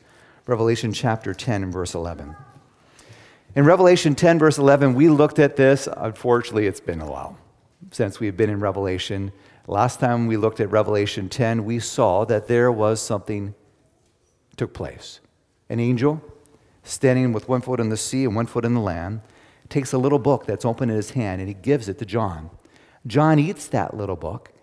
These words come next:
and it's what in his mouth? Sweet in his mouth, and it's what in his stomach?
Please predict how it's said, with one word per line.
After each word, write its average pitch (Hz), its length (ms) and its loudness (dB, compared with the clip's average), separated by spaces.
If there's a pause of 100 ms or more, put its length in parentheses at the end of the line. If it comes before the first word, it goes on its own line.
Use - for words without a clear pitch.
(120)
and 113 160 -2
it's - 260 -6 (140)
what 156 160 2
in 156 100 2
his 127 160 0
mouth? 95 380 -6 (840)
Sweet 220 300 -2
in 151 80 0
his 135 160 2
mouth, 131 320 4
and 123 100 2
it's 120 140 -4
what 123 180 4
in 117 80 2
his 107 120 -2
stomach? - 460 -8